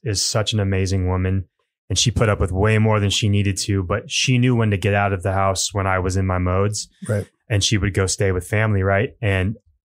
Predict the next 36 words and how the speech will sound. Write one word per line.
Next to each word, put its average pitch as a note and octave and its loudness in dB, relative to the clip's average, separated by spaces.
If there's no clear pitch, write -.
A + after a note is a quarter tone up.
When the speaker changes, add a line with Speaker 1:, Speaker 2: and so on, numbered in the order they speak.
Speaker 1:
instead G#2+ 0
of G#2 -2
getting G2 0
better, A2 2
I, G2+ 2
I G2+ 0
was F#2+ -2
so G2 0
upset A#2 0
about G2 0
that, G2+ -2
I F2+ -4
would F#2 -4
drink. F#2 -4
Speaker 2:
Hmm. - -6
Speaker 1:
And A2 0
so - 0
that A2+ 2
was A2+ 2
a A2+ 2
moment G#2+ 2
where G2+ 0
I G2+ 2
did G2+ 0
call, G2 -2
I G2+ 0
called G2+ 0
paramedics B2+ 0
to - -8
the A2+ -2
house G#2+ -2
'cause A2+ -4
I G#2 0
just, A#2+ -4
I A#2+ 0
was G#2+ -4